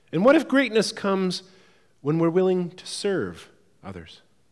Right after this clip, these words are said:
I found a very interesting article this week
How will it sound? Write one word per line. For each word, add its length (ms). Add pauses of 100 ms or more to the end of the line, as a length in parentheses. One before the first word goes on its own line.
(3500)
I 40
found 200
a 60
very 500
interesting 460
article 380
this 240
week 340